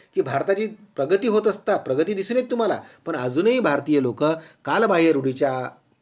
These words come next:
मध्ये किंवा परंपरेच्या पगड्या, पग-, पगड्यामध्ये अजूनही अडकून पडलेले आहे, की त्यांच्यावर अजूनही परंपरेचा पगडा आहे, कालबाह्य जे जुन्या रूढी आहे त्या रूढीचा पगडा आहे. आजही क-, कुठं कुठं भारतामध्ये, अ, पशुबळी, नरबळी देण्याचे प्रकार दिसून येतात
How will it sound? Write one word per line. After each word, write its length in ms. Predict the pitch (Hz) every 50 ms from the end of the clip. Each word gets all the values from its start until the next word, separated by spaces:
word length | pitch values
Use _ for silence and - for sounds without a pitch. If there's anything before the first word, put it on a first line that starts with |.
| _ _ _ _ _ -
मध्ये 520 | 113 113 110 113 131 131 135 151 156 160
किंवा 400 | 156 156 - _ _ - 156 165
परंपरेच्या 720 | 156 160 156 160 190 196 190 190 175 156 151 147 156 139
पगड्या, 460 | 117 - - 127 117 139 165 170 165 143
पग-, 320 | - - - 127 113 117
पगड्यामध्ये 640 | - - 131 127 156 180 185 175 143 135 131 135 135 - - _
अजूनही 300 | - 123 123 143 175 185
अडकून 340 | 160 120 - - - 151 135
पडलेले 380 | 110 98 101 101 110 135 180 196 190 -
आहे, 240 | - 107 107 101 101 - - - - -
की 100 | 151 151
त्यांच्यावर 380 | 147 147 135 131 120 156 160
अजूनही 380 | 151 117 113 120 127 160 196 208
परंपरेचा 560 | 208 190 170 165 160 139 156 151 143 - 151
पगडा 280 | 123 - 123 117 117 117
आहे, 280 | 117 113 113 117 113
कालबाह्य 760 | 107 - - - _ - 135 151 165 160 156 147 151 156 151
जे 120 | 135 143 131
जुन्या 280 | 113 120 139 175 165
रूढी 240 | 143 135 147 151 156
आहे 380 | 156 143 120 107 - - - _
त्या 100 | - 143
रूढीचा 280 | 127 123 127 123 120 107
पगडा 240 | 104 107 104 113 113
आहे. 100 | 110 107
आजही 280 | 107 123 135 156 190
क-, 140 | 190 190 -
कुठं 340 | 151 131 143 - - - 185
कुठं 240 | 165 160 160 156 185
भारतामध्ये, 560 | 147 143 135 - - 143 131 123 143 151 151 151 - - - - -
अ, 200 | 151 147 143 139
पशुबळी, 560 | 135 - 139 - - 202 170 151 143 139 139
नरबळी 420 | 131 123 143 165 185 170 160 156 147
देण्याचे 300 | 131 131 127 123 120 143
प्रकार 340 | 139 123 104 101 123 143
दिसून 260 | 165 131 104 - 160 190
येतात 240 | 190 147 127 113